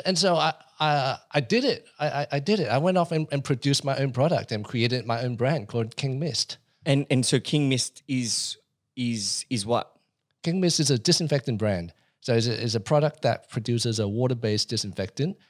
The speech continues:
Speaker 1: Uh, you, you could use them on hard surfaces. You could use them on soft surfaces.
Speaker 2: But what's the difference between that and the other products on the, on the market?
Speaker 1: Oh, well, many, many differences. So key differences, uh, is that it's certified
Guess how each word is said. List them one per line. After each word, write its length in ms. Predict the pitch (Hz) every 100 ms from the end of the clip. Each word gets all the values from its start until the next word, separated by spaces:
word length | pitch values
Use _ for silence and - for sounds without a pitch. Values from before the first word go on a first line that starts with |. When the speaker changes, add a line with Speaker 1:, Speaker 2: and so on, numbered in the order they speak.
| _ _ _ -
Speaker 1:
Uh, 400 | 101 101 98 98 -
you, 200 | 120 104
you 80 | 120
could 140 | 123
use 200 | 113 123
them 260 | 117 113 107 -
on 180 | 95 90
hard 280 | - 151
surfaces. 760 | 147 156 151 143 147 147 147 139
You 80 | 117
could 160 | 107
use 160 | 104 104
them 160 | 104
on 180 | 95 87
soft 240 | - 139 -
surfaces. 340 | 135 123 120
Speaker 2:
But 60 | 147
what's 180 | 131 123
the 80 | 143
difference 320 | 156 147 117
between 380 | 117 - 131 120
that 280 | 135 160 - _
and 380 | 123 120 120 - - -
the 320 | - 120 110
other 560 | 110 110 107 104 76 - - _
products 300 | 113 98 -
on 100 | 104
the, 220 | 104 90
on 100 | -
the 60 | 110
market? 360 | 98 - - - _ _
Speaker 1:
Oh, 120 | 170 113 -
well, 240 | 117 - _
many, 320 | 117 143 147
many 260 | 117 123 127
differences. 480 | 101 - 82 90 80
So 380 | - 127 110 104 -
key 140 | 156
differences, 640 | 147 143 135 123 131 120 -
uh, 160 | 104 101
is 140 | 117 107
that 160 | 107
it's 140 | 113 -
certified 640 | - 135 147 160 190 202